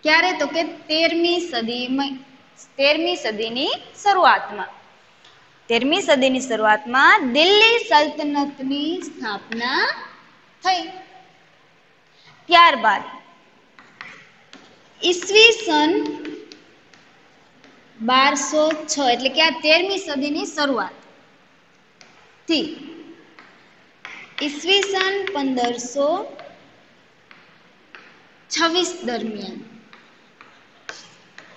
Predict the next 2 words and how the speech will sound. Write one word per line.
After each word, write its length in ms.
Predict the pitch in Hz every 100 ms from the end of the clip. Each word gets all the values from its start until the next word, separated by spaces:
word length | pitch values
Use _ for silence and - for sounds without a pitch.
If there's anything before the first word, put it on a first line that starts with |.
| - - - _ - - - _ _ _ - - - - - - - - - _ _ -
કઈ 160 | 285 320
સાલ? 340 | - 359 415